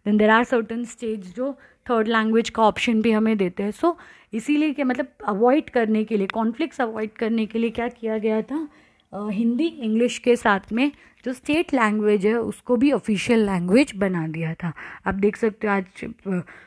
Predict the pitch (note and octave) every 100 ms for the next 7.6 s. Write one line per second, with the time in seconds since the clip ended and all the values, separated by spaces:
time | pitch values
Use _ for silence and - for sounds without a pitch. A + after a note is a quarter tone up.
0 | _ G#3+ G#3 G3 G#3 G#3 G#3 A3+ G3+ F#3+
1 | G3 G3+ - A#3 G3+ G#3+ C4+ C#4 C4 A3+
2 | - A3 G3 F#3+ G#3 G3 F#3 E3+ C3+ _
3 | - G3 G3 A3+ G#3+ G3+ G3+ A3 A#3+ B3
4 | A3+ A#3 C#4 - - - _ A3 A#3+ C4+
5 | C#4 C4+ B3+ A3 B3+ D4+ G#3+ G3 - D#4+
6 | - _ _ _ _ - F3 G3 F#3+ F#3+
7 | G#3+ A3+ G#3+ G#3 B3+